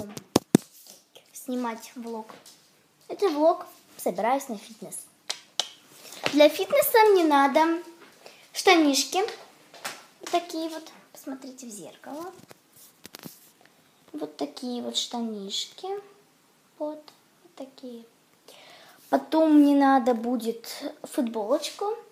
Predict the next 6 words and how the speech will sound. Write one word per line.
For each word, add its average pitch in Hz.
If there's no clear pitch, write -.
В -
моем 311
случае 381
это 359
футболка-талисман. 269
Вот. 208